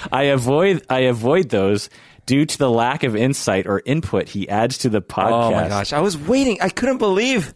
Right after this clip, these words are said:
Speaker 2: you were saving the, the best.
Speaker 1: And why does he randomly say a different occupation every time?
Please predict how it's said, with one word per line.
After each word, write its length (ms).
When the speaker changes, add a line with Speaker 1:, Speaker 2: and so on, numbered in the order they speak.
Speaker 2:
you 100
were 60
saving 520
the, 200
the 160
best. 540
Speaker 1:
And 180
why 240
does 160
he 120
randomly 560
say 360
a 100
different 400
occupation 640
every 220
time? 400